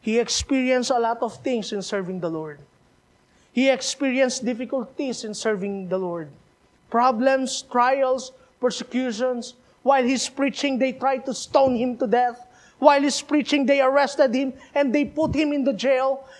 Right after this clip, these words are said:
And when he was in the jail, they, they put shackles in, in his hand and his feet. But you know, he did not stop preaching the gospel. He did not stop singing praises to the Lord.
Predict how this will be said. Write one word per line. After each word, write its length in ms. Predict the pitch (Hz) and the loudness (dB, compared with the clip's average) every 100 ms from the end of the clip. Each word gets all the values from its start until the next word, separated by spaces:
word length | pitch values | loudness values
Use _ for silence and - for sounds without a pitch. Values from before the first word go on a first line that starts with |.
| - | -2
And 220 | 302 294 | 0 4
when 180 | 311 277 | 2 4
he 140 | 294 | 0
was 240 | 302 294 302 | 2 2 2
in 100 | 262 | 0
the 80 | |
jail, 340 | 226 262 311 302 | 0 2 2 2
they, 280 | 294 277 - - - | 0 -2 -8 -8 -2
they 140 | 277 | 0
put 240 | 285 339 | 0 -2
shackles 540 | - - 311 311 339 262 | 0 6 6 6 2 2
in, 180 | 311 294 | 0 0
in 280 | 311 302 | -2 -2
his 180 | 294 285 | -2 0
hand 200 | 320 320 311 | 0 2 0
and 100 | 302 | -2
his 240 | 294 - | -6 -10
feet. 380 | - 320 320 - - _ | -6 -6 -6 -10 -20 _
But 220 | - 302 302 | 0 2 0
you 100 | 320 | 4
know, 320 | 330 339 - - | 4 4 -2 -2
he 200 | 330 339 | 2 4
did 180 | 254 320 | 4 2
not 280 | 254 339 339 | 4 2 2
stop 600 | - - 339 339 330 - | -6 2 6 6 2 -2
preaching 460 | 339 311 - 320 302 | 0 0 0 0 2
the 100 | 262 | 2
gospel. 640 | 269 262 - 269 214 - - - | 2 2 -2 0 0 -4 -8 0
He 160 | 339 | 2
did 180 | 285 285 | 2 2
not 220 | 330 339 | 0 0
stop 680 | - - 370 349 349 - - | -4 0 4 4 2 -8 -8
singing 520 | - 370 339 339 339 | 4 4 6 0 0
praises 480 | 349 349 262 320 - | 2 2 2 0 0
to 100 | 285 | 4
the 120 | 302 | 6
Lord. 360 | 311 302 269 | 6 4 4